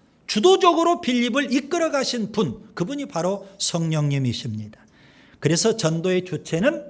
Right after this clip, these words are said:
빌립이 아니라 성령이시다, 이렇게 우리가 표현할 수 있겠고요. 빌립이 그러면 전도의 주체가 아니면 뭐냐 이거죠. 빌립은요,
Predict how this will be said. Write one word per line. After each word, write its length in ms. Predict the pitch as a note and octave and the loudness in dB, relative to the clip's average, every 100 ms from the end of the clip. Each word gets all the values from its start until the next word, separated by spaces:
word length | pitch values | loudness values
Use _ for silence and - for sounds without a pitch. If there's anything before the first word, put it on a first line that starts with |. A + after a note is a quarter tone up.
| - - | -20 -12
빌립이 420 | - D#3+ E3 E3 | -4 0 0 0
아니라 420 | D3 C#3 D3 F#3 F#3 - | -2 -2 -2 -4 -6 -12
성령이시다, 1000 | - D3+ D3 C3+ B2+ - - A#2+ G2+ - _ _ | -4 -2 -2 -4 -4 -6 -14 -16 -18 -20 _ _
이렇게 260 | D#3 E3+ G#3 | -4 -2 0
우리가 320 | F3 E3+ F3+ | 0 -2 -4
표현할 440 | - F3 D#3 D3 | -4 -4 -2 -4
수 360 | C3 - C#3 C3+ - _ _ | -4 -6 -6 -10 -20 _ _
있겠고요. 840 | D3+ - D#3+ D#3 C4 G3+ B2 - - _ _ _ - _ _ _ _ | -8 -2 -2 0 6 6 6 -4 -20 _ _ _ -20 _ _ _ _
빌립이 420 | - F#3 B3+ D#4 D#4 | -2 0 2 2 2
그러면 320 | B3+ C#4+ C#4+ | 2 2 0
전도의 420 | - A3+ B3+ A#3+ | 0 0 0 0
주체가 400 | B3 G3+ A3 G#3+ | -2 -2 0 2
아니면 300 | F#3+ G#3 G#3+ | 2 0 0
뭐냐 340 | D3+ D3+ E3 | 0 2 2
이거죠. 400 | E3+ B2+ A#2+ - - _ _ _ _ _ _ _ _ _ _ _ _ _ | 0 -4 -10 -16 -20 _ _ _ _ _ _ _ _ _ _ _ _ _
빌립은요, 840 | - C#3 D#3+ C#4+ C#4 B2+ B2 D#3+ | -6 2 4 4 2 0 -2 -4